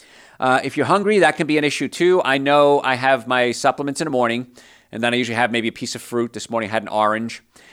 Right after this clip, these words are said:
And then right around ten, eleven o'clock, I start getting hunger again. So what happens is I don't feel hunger pangs right away. I just notice that I'm not focusing as well.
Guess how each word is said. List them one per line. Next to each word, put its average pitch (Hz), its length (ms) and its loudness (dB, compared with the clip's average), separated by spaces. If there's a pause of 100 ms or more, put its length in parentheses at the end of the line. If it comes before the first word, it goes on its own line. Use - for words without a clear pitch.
(260)
And 113 760 0 (140)
then 170 240 0
right 202 180 4
around 156 200 2
ten, 170 180 -2
eleven 151 300 2
o'clock, 135 480 2
I 110 80 0
start 117 260 -4
getting 101 200 -6
hunger 90 280 -8
again. 71 260 -14 (680)
So 127 380 4
what 123 260 2
happens 139 480 0
is 110 400 2
I 131 100 2
don't 143 240 0
feel 135 200 -2
hunger 180 260 0
pangs 120 360 -4
right 113 160 2
away. 104 300 0
I 110 140 -4
just 120 200 -8
notice 127 380 0
that 120 100 -4
I'm 107 120 -4
not 101 140 -2
focusing 95 420 -10
as 71 100 -20
well. 71 220 -16